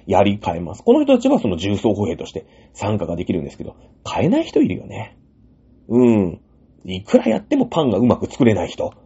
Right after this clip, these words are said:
ちっとも儲からない。ね。自分たちで、えー、兜が買えない。ね。えー、槍が買えない。あの、盾、えー、用意できない。この人たち重装歩兵できないですよね。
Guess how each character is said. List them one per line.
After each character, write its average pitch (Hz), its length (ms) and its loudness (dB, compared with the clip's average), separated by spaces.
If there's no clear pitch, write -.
ち - 180 -14
っ - 60 -20
と - 80 0
も 269 140 6
儲 101 160 2
か 92 100 -2
ら 82 80 -6
な - 100 -16
い。 - 100 -20
ね。 143 260 0
自 101 120 -2
分 104 160 2
た 92 100 -2
ち 104 120 -4
で、 160 220 4
え 78 540 -12
ー、 - 20 -
兜 - 320 -6
が - 100 -12
買 - 220 -2
え 117 40 4
な 107 140 0
い。 - 100 -14
ね。 - 300 2
え - 260 -6
ー、 - 40 -10
槍 101 260 0
が 87 140 -2
買 92 200 -4
え 87 40 -4
な 85 160 -6
い。 - 80 -20
あ 67 120 -10
の、 - 720 -16
盾、 - 340 -2
え - 440 -8
ー、 - 20 -4
用 101 200 4
意 - 20 -4
で 92 80 -4
き 175 120 4
な - 100 2
い。 - 140 -10
こ 277 100 8
の 330 80 8
人 311 80 4
た - 40 2
ち 117 80 -4
重 147 200 4
装 180 120 4
歩 147 140 2
兵 104 80 4
で 92 80 0
き 113 80 0
な 98 60 0
い 82 40 -6
で - 40 -12
す - 80 -14
よ 95 60 -6
ね。 233 220 0